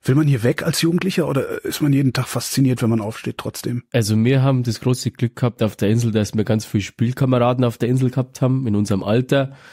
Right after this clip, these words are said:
Speaker 2: Und die Insel, da, das war natürlich praktisch. Wir haben schwimmen können, aber sind da nicht direkt runtergekommen und haben unseren Spaß gehabt. Und im Sommer natürlich baden jeden Tag und angeln. Und das war natürlich wunderschön, ja.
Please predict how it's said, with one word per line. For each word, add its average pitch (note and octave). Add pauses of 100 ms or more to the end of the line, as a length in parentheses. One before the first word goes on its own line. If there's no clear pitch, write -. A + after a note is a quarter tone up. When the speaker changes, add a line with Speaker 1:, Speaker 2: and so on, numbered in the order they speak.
(520)
Speaker 2:
Und G#2+
die F#2+
Insel, A2
da, G2+ (260)
das A2
war G#2+
natürlich A2
praktisch. - (920)
Wir G2+
haben G#2
schwimmen A#2+
können, B2
aber G#2+
sind A2+
da G#2+
nicht G2+
direkt G#2+
runtergekommen A#2 (460)
und A2+
haben A2+
unseren G#2+
Spaß G#2+
gehabt. -
Und G2+
im G2
Sommer A#2+
natürlich G#2+
baden A#2
jeden A#2
Tag A#2
und G2+
angeln. B2+ (640)
Und G2
das G#2
war G#2+
natürlich G2+
wunderschön, A#2
ja. G2+